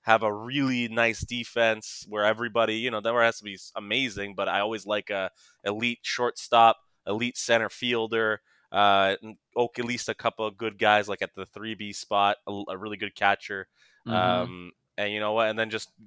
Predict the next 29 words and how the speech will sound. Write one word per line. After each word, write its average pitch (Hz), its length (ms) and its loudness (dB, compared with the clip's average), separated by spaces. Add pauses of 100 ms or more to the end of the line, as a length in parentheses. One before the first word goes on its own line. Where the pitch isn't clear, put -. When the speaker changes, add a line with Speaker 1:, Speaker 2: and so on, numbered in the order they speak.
Speaker 1:
build 113 220 0
it 113 40 -4
around 113 240 2
pitching 104 340 -6
like 82 160 -10
that. 80 200 -10 (560)
Um, 92 600 2 (100)
so - 140 -2
that's, 180 200 6
that's 160 180 4
kinda 143 320 6 (100)
the 120 80 -4
way 110 120 2
I've 117 240 8
always 107 320 -2
worked, 104 240 -6
and 104 140 -2
I 101 60 0
think 117 260 -6
that 107 180 4
is, 110 400 -4 (220)
that's 107 240 2
the 123 80 -6
most 117 160 -6
successful 113 520 -4
way 107 220 2
historically 143 680 -2
it's 95 160 -8
worked. 95 240 -8